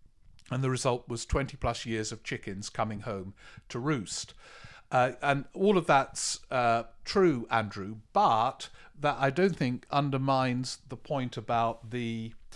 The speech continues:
the dangers of referendums. Uh, I agree, if a referendum is launched, a campaign can go in any, uh, way possible, and one side can blow it, as the Remain side clearly did,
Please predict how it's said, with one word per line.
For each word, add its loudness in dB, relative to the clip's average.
the -2
dangers 0
of 0
referendums. -2
Uh, 0
I 8
agree, 0
if -4
a 0
referendum 0
is -4
launched, 0
a -10
campaign -2
can -6
go 0
in -4
any, -2
uh, -2
way -2
possible, -8
and -6
one -4
side -6
can -10
blow 2
it, -4
as -6
the -6
Remain -4
side -4
clearly -6
did, -2